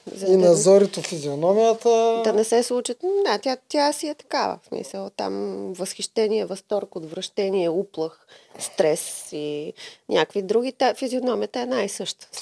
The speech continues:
Speaker 2: Това
Speaker 1: също
Speaker 2: между
Speaker 1: се свиква.
Speaker 2: това, между другото, беше най-странното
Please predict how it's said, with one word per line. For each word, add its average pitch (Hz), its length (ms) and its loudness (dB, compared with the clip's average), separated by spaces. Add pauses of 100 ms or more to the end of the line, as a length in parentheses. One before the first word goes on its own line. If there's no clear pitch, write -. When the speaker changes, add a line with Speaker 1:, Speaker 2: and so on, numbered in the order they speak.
Speaker 2:
Това 202 100 6
Speaker 1:
също 196 140 4
Speaker 2:
между 185 100 0
Speaker 1:
се 196 140 -4
свиква. - 440 -6 (100)
Speaker 2:
това, - 160 -2
между 185 220 2
другото, 185 320 0
беше 170 300 0
най-странното 160 1300 2